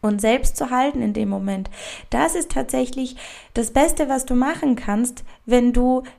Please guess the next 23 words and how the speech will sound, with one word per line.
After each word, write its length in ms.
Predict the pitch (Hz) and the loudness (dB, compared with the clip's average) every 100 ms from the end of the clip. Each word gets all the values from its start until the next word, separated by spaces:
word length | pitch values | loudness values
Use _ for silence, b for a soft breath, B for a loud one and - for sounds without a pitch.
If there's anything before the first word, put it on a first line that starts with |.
| _ | _
die 240 | 214 247 | -8 2
äußeren 420 | 247 262 277 269 262 | 4 4 4 4 2
Umstände 540 | 277 285 - 240 226 | 2 0 0 -2 0
nicht 200 | 226 - | -2 -2
verändern 520 | - 214 208 208 202 | -4 -2 -4 -4 -6
kannst. 320 | 202 202 196 | -4 -4 -4
Und 200 | - 202 | -2 -4
von 220 | 202 202 196 | -2 -4 -2
da 320 | 240 - 262 | 0 0 0
aus 100 | 254 | -2
ist 200 | 233 220 | -6 -6
es, 160 | 220 | -8
wie 120 | 220 220 | -10 -6
gesagt, 340 | 214 220 214 | -2 -2 -2
viel 240 | - 240 | -2 0
leichter, 440 | 233 226 247 - 233 | 2 2 2 2 2
in 120 | 214 | 2
den 160 | 208 196 | 0 0
Schritt 280 | - 220 | -2 0
Nummer 280 | 226 208 202 | 0 2 0
zwei 360 | - 220 240 285 | 0 2 2 2
zu 200 | - 208 | -2 -4
gehen, 460 | - 202 214 294 | -2 0 2 2